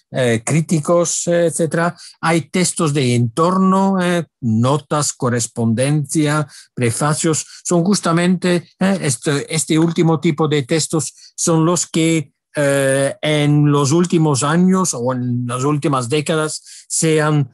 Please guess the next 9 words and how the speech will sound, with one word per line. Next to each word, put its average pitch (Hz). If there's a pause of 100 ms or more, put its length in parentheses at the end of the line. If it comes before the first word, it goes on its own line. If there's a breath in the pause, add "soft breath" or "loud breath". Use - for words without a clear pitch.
(100)
utilizado 143
y 131
se 135
han 131
explotado 147
más 147
y 131
más, 147
eh, 190